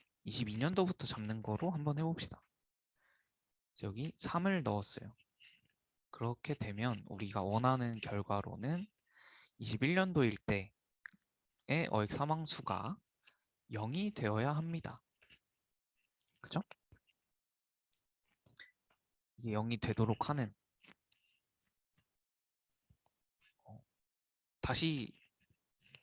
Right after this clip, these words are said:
그 엑셀 함수에 맞춰서 얘기를 해볼게요. 다시 돌아가면, 네.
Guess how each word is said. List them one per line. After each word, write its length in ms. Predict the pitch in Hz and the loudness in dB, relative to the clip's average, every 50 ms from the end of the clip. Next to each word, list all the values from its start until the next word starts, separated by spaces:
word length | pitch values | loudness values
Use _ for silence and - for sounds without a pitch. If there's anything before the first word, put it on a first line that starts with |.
| _ _ _ _ _ _ _ _ _ - - _ | _ _ _ _ _ _ _ _ _ -20 -20 _
그 120 | - - - - | -12 -6 -4 -2
엑셀 760 | 113 - - - - 180 180 175 175 170 165 160 151 - - | -4 -2 -2 0 2 4 4 4 4 2 2 2 0 -2 -4
함수에 400 | - 185 190 208 202 - 214 180 | -4 -4 -2 0 4 4 4 6
맞춰서 460 | 135 98 - - - 107 113 107 98 | 4 4 2 0 -2 -4 -2 -2 -2
얘기를 240 | 95 95 - 101 113 | -4 -4 -6 -2 0
해볼게요. 420 | 143 139 147 - - - - - - _ _ _ _ _ _ _ _ _ _ _ _ _ _ _ _ _ _ _ _ _ _ _ _ _ _ _ _ _ _ _ _ _ _ _ _ _ _ _ _ _ _ _ _ _ _ _ _ _ _ _ _ - - | 0 0 0 -2 -6 -10 -12 -12 -12 _ _ _ _ _ _ _ _ _ _ _ _ _ _ _ _ _ _ _ _ _ _ _ _ _ _ _ _ _ _ _ _ _ _ _ _ _ _ _ _ _ _ _ _ _ _ _ _ _ _ _ _ -20 -16
다시 340 | - - 104 - - 98 104 110 | -14 -12 -12 -10 -10 -10 -8 -4
돌아가면, 640 | - 110 104 101 98 95 90 - 123 147 160 175 180 - - - - - - _ _ | -2 -2 0 0 -2 -4 -4 -4 -4 -4 -4 -6 -8 -12 -18 -20 -20 -20 -20 _ _
네. 260 | - 127 131 151 185 | -18 -14 -14 -14 -14